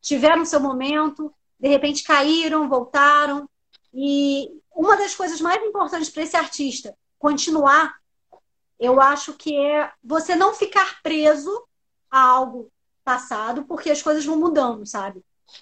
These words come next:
Então é você conseguir, é, estar aberto, ouvir be-, né, ouvir bem, estar com os ouvidos e o coração aberto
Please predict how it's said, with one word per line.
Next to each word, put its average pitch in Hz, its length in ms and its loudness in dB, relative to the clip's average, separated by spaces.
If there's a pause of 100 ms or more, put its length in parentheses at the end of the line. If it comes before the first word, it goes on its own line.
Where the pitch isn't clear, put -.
(120)
Então 233 220 2
é 277 80 4
você 277 380 2
conseguir, 320 840 0 (560)
é, 240 220 -4
estar 370 340 4
aberto, 285 560 0
ouvir 277 540 -2
be-, 240 180 -2
né, 285 320 -6
ouvir 294 400 -2
bem, 311 380 -4 (200)
estar 349 300 2
com 381 80 -8
os 339 80 -6
ouvidos 302 480 -4
e 339 60 -6
o 359 60 -8
coração 339 540 -2
aberto 262 560 -4